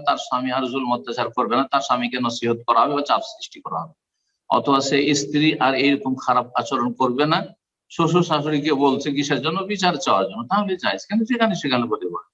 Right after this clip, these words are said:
তাহলে বোঝা গেল যে গীবত যেখানে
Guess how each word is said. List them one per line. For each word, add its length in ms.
তাহলে 160
বোঝা 280
গেল 240
যে 300
গীবত 680
যেখানে 840